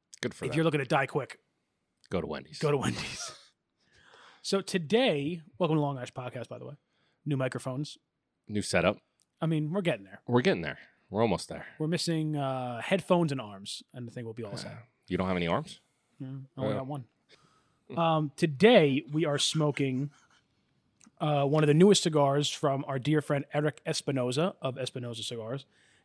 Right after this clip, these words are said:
Speaker 2: This is the Espinoza War Zone. It's a collaboration between Espinoza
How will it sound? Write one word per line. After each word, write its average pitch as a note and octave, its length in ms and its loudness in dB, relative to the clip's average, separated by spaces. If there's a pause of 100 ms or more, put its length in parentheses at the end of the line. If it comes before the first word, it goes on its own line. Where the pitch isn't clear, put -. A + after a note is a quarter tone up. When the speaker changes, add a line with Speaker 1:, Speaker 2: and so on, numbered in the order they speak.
Speaker 2:
This F#3 180 2
is F#3+ 120 0
the F#3 200 -2
Espinoza F#3+ 680 6
War E3 380 4
Zone. G2 540 -2
It's - 200 -6
a B2 120 -2
collaboration D3 800 4
between C3+ 580 0 (400)
Espinoza D3 720 2